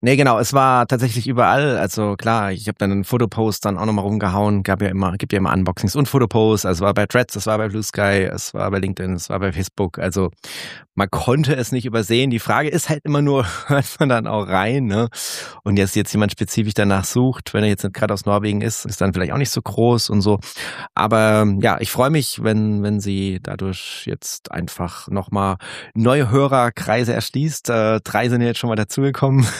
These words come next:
<laughs> Und das freut mich, dass euch das gut, gut gefällt. Und da, da haben wir auf jeden Fall eine Schnittmenge.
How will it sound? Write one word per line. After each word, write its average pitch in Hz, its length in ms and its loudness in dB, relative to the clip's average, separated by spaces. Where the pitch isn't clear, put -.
<laughs> - 880 -4
Und 104 400 0
das 104 120 -2
freut 92 240 0
mich, 95 120 -2
dass - 160 -6
euch - 120 -10
das - 240 -8
gut, 113 260 -4
gut - 160 -6
gefällt. 135 460 2
Und - 560 -4
da, 87 560 -4
da 87 100 0
haben 104 80 4
wir 87 60 4
auf 80 120 0
jeden 87 80 2
Fall 101 80 0
eine 92 100 0
Schnittmenge. - 380 -4